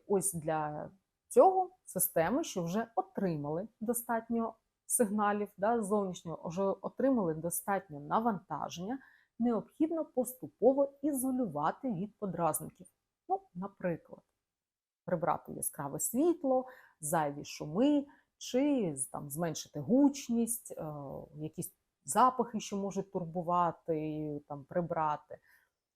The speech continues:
Звісно, можна підключити масаж, ну, або просто спокій для м'язів. Все це робиться поступово,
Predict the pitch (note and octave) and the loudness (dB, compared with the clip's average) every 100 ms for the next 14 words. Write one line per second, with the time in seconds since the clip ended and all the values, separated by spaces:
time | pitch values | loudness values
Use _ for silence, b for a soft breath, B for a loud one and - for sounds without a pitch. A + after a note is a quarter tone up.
0 | _ _ _ _ D#3 G3 G#3+ - C#3+ - | _ _ _ _ -2 0 0 -4 -12 -6
1 | D#3+ D#3 D3 - - E3 D#3+ - D3 - | -4 -4 -6 -10 -8 -6 -4 -4 -6 -6
2 | D#3+ D#3+ D#3 - B3 E4 D4+ - F4+ A4 | -8 -4 0 4 6 6 2 -6 -2 -2
3 | - D3+ D#3 - - F3+ C4 C#4 - - | -2 -8 -10 -14 -4 -2 0 -2 -8 -10
4 | - - E3 - D3+ - C3+ D3 D3+ - | -8 -8 -8 -8 -16 -16 -14 -10 -10 -12
5 | _ _ D3+ D3 C#3+ - - _ _ _ | _ _ -12 -8 -8 -8 -12 _ _ _
6 | _ _ _ _ _ _ _ - - A3+ | _ _ _ _ _ _ _ -4 0 2
7 | F#3+ - - - B3 C#4+ - E3+ E3+ A#3 | 2 0 -4 0 2 0 -4 -4 2 2
8 | F#3+ E3 - D#3+ - _ - B3 C4+ - | 2 -2 -4 -6 -10 _ 0 2 2 -4
9 | B3 A3+ - F#3+ G3 C3 | -6 -8 0 2 2 -2